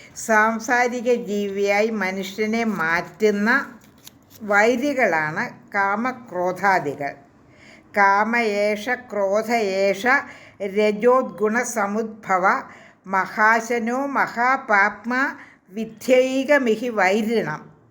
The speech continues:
എന്ന് ഭഗവത്ഗീതയും കാമാദികളെ ശത്രുക്കളായി തന്നെ പറഞ്ഞിട്ടുണ്ട്. കാമത്തിൽ നിന്നും ക്രോധവും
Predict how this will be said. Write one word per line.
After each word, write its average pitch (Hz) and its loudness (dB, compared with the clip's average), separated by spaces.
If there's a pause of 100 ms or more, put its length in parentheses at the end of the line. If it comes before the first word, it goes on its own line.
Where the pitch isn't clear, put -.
(180)
എന്ന് 190 0 (480)
ഭഗവത്ഗീതയും 208 0 (460)
കാമാദികളെ 190 0
ശത്രുക്കളായി 226 0 (140)
തന്നെ 156 -6
പറഞ്ഞിട്ടുണ്ട്. 180 -4 (1500)
കാമത്തിൽ 220 0
നിന്നും 226 -4
ക്രോധവും 208 -2